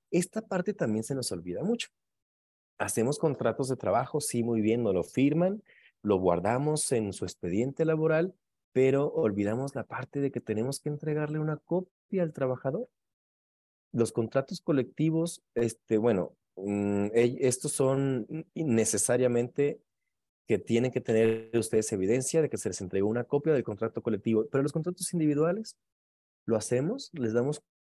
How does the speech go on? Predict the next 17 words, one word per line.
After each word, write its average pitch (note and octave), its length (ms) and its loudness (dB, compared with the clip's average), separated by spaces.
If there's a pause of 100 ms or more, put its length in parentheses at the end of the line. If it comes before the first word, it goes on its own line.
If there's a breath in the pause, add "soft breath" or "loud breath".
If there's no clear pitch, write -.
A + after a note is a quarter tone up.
copia F3 360 0
de D3+ 80 2
los A#2 140 -2
trabajadores? G2+ 640 -2 (560)
Algunas F#2+ 440 2
empresas, C#3 640 0 (800)
por F#2+ 220 4
recomendación F#2+ 840 2
de D3 80 -2
sus G#2 180 -6
propios - 680 -2
abogados, C#3+ 680 2 (380)
dicen, A2 420 0
"No A2+ 240 -2
se D3 140 -2
lo B2+ 80 0
des, C3 440 -4